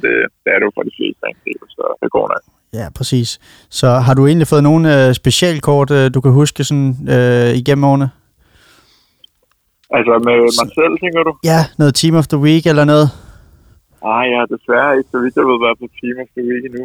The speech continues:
Speaker 1: men, øh, det kunne være fedt. Øh, det ville være en stor ting,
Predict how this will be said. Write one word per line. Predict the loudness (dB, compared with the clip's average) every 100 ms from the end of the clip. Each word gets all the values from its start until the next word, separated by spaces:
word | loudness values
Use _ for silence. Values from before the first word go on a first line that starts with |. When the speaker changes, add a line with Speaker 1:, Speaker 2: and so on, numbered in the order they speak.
| -10
Speaker 1:
men, | -8 -4
øh, | -4 -4 -6
det | -2 0
kunne | 2 0
være | -2
fedt. | -4 -2 -2 0
Øh, | 0 -2
det | -4 -4
ville | -2 0
være | 0 -4 _ _ _ -16
en | -6
stor | -2 -2
ting, | -4